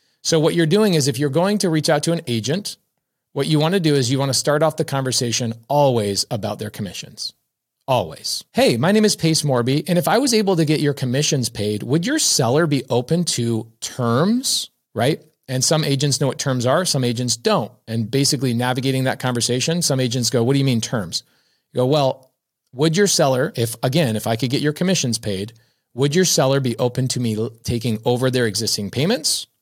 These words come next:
Or if your seller doesn't have payments and they own the house free and clear, would they be open to seller financing the property to me?" Now, the agent will hesitate sometimes. They'll go, "Oh, I," go, "Look, by the way, I'm not gonna negotiate the sales price.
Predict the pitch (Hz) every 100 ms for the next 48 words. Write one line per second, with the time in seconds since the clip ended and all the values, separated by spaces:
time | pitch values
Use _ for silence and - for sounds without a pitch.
0 | _ _ _ _ _ _ - 226 196 147
1 | 127 143 127 143 131 107 156 202 190 123
2 | 127 107 - - 117 107 139 - - 117
3 | 113 120 123 110 120 - - 110 101 190
4 | 170 117 120 123 143 135 135 127 123 120
5 | - 110 - 117 107 110 101 98 - 92
6 | 95 - 87 87 85 - 92 69 _ _
7 | _ _ - - - _ 147 135 123 143
8 | 147 143 127 120 113 120 139 135 135 127
9 | - 131 127 127 123 117 104 107 131 -
10 | - 127 _ _ _ _ _ _ _ 139
11 | 123 135 - _ _ - _ 131 143 151
12 | 143 123 127 143 147 143 135 135 143 -
13 | 151 131 123 - 123 120 -